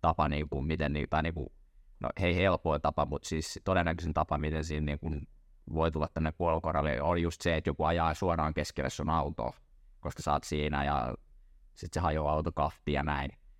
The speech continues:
Niin kyllä se on paha mutka sinänsä, kun sä menet sinne, sit sä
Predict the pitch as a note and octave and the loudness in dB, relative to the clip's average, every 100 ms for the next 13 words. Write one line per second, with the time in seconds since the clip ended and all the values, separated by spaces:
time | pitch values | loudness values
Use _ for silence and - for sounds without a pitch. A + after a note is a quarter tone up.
0 | - - - E2+ F2+ F2+ E2 F#2+ F2 E2+ | -12 -6 -2 0 2 2 4 4 4 2
1 | E2+ - F2 E2 D#2+ - F2 F2 F2+ - | -2 -4 -2 -2 -2 -4 0 2 2 0
2 | F2 E2 F2 - | -4 -4 -6 -6